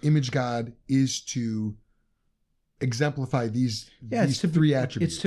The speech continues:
Speaker 2: to, it's to be fully walking in, in rational, volitional, uh,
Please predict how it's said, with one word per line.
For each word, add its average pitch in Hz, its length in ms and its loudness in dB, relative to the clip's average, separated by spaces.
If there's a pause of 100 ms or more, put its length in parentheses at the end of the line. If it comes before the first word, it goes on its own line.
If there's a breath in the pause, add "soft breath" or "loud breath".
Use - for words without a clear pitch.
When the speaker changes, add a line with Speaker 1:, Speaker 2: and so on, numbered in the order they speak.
(140)
Speaker 2:
to, 180 80 -4
it's 185 160 -4
to 170 100 0
be 151 220 2
fully 165 280 0
walking 147 400 0
in, 123 220 2
in 123 300 2
rational, 135 500 0
volitional, 123 720 -2 (520)
uh, 113 380 -2